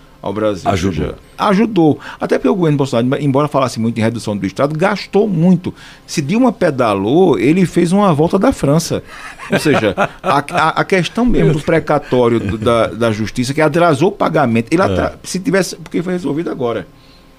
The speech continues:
Speaker 1: Mas ele atrasou os pagamentos de dois mil e vinte, dois mil e vinte e dois, vinte e três, vinte e quatro, pra só começar a pagar esse passivo quando acabasse, se ele tivesse em dois mil e vinte e oito, ou seja, ele ia deixar uma bomba fiscal tremenda pro sucessor dele, se tivesse sido reeleito.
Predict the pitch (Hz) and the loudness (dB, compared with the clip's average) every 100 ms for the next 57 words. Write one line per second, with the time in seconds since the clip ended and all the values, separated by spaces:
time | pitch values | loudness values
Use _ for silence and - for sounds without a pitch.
0 | - - 135 160 220 262 196 170 - 147 | -20 -8 -2 0 2 2 0 0 -2 0
1 | 120 117 - 120 123 113 123 127 110 - | 2 0 -2 0 0 2 0 -2 -6 -4
2 | 117 113 127 139 117 110 110 135 135 113 | 0 2 2 0 2 2 2 0 2 0
3 | 107 117 110 110 123 - - - - - | 0 -4 -4 -2 -2 -4 -18 -20 -4 -2
4 | - 233 233 233 202 185 - 139 117 113 | 0 0 0 0 0 -2 -2 0 2 2
5 | 110 - 110 104 - 165 151 - 190 190 | 0 -2 -2 -2 -2 -4 -2 0 0 2
6 | - 123 131 160 - 196 202 - 175 165 | 0 0 0 0 0 0 0 0 -2 -2
7 | 165 160 170 185 214 233 165 156 - 131 | 2 2 2 0 -4 0 0 0 -2 -6
8 | 107 - - - 175 185 226 - 196 - | -6 -8 -18 -4 -2 2 2 2 0 0
9 | 214 175 165 202 196 139 - 165 160 208 | 0 2 4 2 0 -6 -2 -4 0 2
10 | 247 165 190 - 190 180 170 151 190 - | 4 4 2 0 -8 -6 -4 0 0 2
11 | 156 160 - - - - 143 139 139 131 | 2 2 -2 -8 -20 -12 -2 -2 -2 -4
12 | 113 117 110 92 - | -2 -4 -2 -4 -8